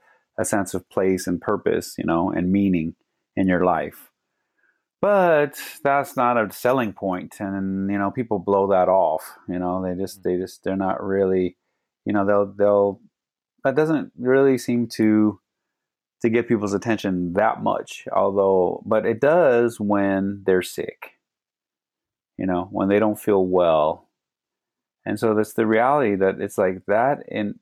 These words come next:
Speaker 1: health and spirituality are, are the same thing. That's the Native American, um, perspective, and that's the perspective of most traditional culture, that you can't really separate it. And so, in other words, if you don't deal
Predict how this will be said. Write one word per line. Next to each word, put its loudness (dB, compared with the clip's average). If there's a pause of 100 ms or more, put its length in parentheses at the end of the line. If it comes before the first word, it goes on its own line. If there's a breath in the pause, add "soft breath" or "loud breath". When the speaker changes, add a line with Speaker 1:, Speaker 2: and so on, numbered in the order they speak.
Speaker 1:
health -2
and -2
spirituality 0
are, 2
are 0
the -6
same -2
thing. -4 (1300)
That's -2
the 0
Native 2
American, 0
um, 0
perspective, -2
and -2
that's 0
the 0
perspective -2
of 0
most 2
traditional 0
culture, -2 (600)
that 2
you 2
can't -2
really 2
separate 0
it. 0
And -4
so, -2
in 0
other 2
words, 2
if -6
you 2
don't -2
deal 2